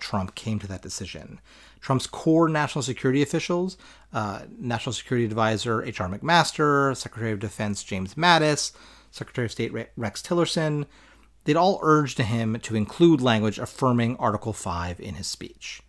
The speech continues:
And as late as the morning Trump gave the speech, there was a line to that effect in his prepared remarks, which McMaster had signed off on. Everyone assumed it was in the speech, but Trump personally, and without informing his national security team,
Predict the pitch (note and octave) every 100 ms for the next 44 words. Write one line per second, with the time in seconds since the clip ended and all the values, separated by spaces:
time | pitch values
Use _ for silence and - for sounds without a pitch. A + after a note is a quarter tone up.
0 | _ _ _ - A#2 G#2+ C3+ E3+ F#3+ -
1 | C3+ C3 A2+ - A#2+ A#2+ F#3 G#3 C3+ -
2 | A#2+ - B3 A3 D#3 - C3 A#2+ - -
3 | _ - C#3 A#2+ D3 E3 C#3 B2 A#2 A2
4 | G#2+ G#2+ G#2 A2+ G#2+ G#2 - A#2+ G2+ -
5 | D#3+ G#2+ G#2 A2 - G2 F2+ F#2+ C3+ C3
6 | - - - - - - - G2+ - -
7 | - A2+ G2 A#2+ A#2 - A#2 G2 F#2 G#2
8 | G#2 D3 C#3+ C#3 B2+ B2 A#2+ B2 - -
9 | _ _ - C#3+ D3 C3+ A#2+ - A#2+ B2
10 | G#2+ G#2 G2 - D3+ C3+ - - _ _
11 | - - - C#3+ - G#3 A#3+ - - -
12 | F3 - B2+ G#2 G#2 A#2 A2+ - A#2+ E3
13 | - F3 C#3 D#3+ D#3+ B2+ G#2+ A2 B2 A#2+
14 | C3 - A2+ C3 C3+ C#3+ - D#3+ E3